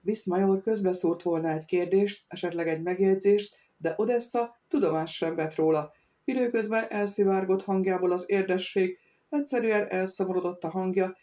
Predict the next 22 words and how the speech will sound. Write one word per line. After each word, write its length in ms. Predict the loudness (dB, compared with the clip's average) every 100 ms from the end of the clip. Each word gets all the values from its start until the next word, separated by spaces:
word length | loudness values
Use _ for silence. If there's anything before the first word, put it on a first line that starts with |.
| _ _
kerek 300 | -2 0 0
arcán 460 | 0 0 0 0 0
izzadtság 680 | -4 -2 -2 -2 0 -2 -2
és 180 | -6 -4
könycseppek 680 | -2 -2 -2 -4 -6 -6 -2
elegyedtek 500 | 0 0 -2 -4 -4
egymással. 720 | -2 -4 -6 -4 -4 -4 -8 _ _ _ _ _ _ _ _
Tisztára 540 | 0 2 4 6 6 6
elvesztettem 600 | 4 0 -2 -2 -2 -2
a 60 |
fejemet. 520 | 0 2 4 2 0 -6 _ _ _ _
Tudják, 560 | -2 0 0 0 -4 _
négy 260 | -2 0 2
évig 280 | 2 4 2
azt 220 | -2 -2
hittem, 360 | -6 -2 0 2
hogy 160 | 4
úgy 180 | 4 4
vagyunk, 340 | 2 2 0
mint 180 | 0 -2
két 300 | 0 0 2
nővér, 460 | 4 4 6 2